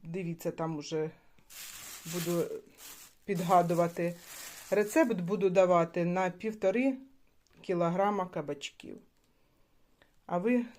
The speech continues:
там уже самі считайте, скільки всього треба. Кабачки порізала от такими невеличкими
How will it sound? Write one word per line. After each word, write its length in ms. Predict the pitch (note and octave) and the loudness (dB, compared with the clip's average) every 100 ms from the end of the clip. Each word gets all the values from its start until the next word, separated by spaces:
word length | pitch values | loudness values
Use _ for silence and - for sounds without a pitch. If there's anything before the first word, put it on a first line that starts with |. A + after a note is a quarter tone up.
| - | -6
там 220 | F3 F3+ | -4 -4
уже 180 | D#3 E3+ | -4 -6
самі 440 | E3+ E3+ E3 E3 - _ _ _ _ _ _ _ | -2 0 0 -4 -8 _ _ _ _ _ _ _
считайте, 680 | - - G#3 G#3 F#3 F3 F#3 | -6 -2 0 2 0 -2 -6
скільки 400 | - - A3 G3 | -6 -8 -4 -4
всього 380 | E3+ E3+ F3 F#3 | -4 -6 -4 -6
треба. 500 | - C#3+ D3 D3+ E3+ - | -4 -6 -6 -12 -16 -12
Кабачки 520 | G3+ F#3+ G3 - C4+ | -6 -4 -4 -4 -4
порізала 600 | C4 F#3 G#3 F3+ F3 F3+ | 0 0 0 2 2 4
от 160 | B3+ - | 2 0
такими 400 | F3 G3+ G3 E3+ | -2 0 -2 0
невеличкими 840 | E3 D#3+ D#3+ F#3 - - D#3+ D#3 | 0 0 0 -2 -6 -6 -4 -6